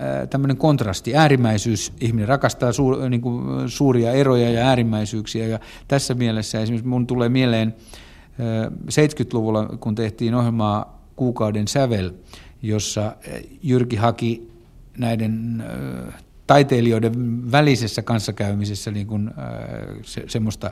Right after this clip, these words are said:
jännitettä. Ja mun mielestä huikein ohjelma on sellainen yksi, jossa hän haastatteli suverenisti samassa ohjelmassa niin Remu ja Hurriganes uransa huipulla ja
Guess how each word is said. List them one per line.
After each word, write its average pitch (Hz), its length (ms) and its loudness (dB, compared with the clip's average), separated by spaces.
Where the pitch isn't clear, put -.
jännitettä. 107 580 0
Ja 101 160 -4
mun 151 120 6
mielestä 147 320 4
huikein 143 380 4
ohjelma 156 340 2
on 143 80 2
sellainen 143 280 0
yksi, 143 260 -2
jossa 123 180 -4
hän 127 140 2
haastatteli 123 500 0
suverenisti 117 520 0
samassa 123 420 0
ohjelmassa 117 460 -2
niin 113 160 -6
Remu 135 240 6
ja 101 140 2
Hurriganes 123 720 2
uransa 117 380 0
huipulla 117 540 2
ja 120 220 4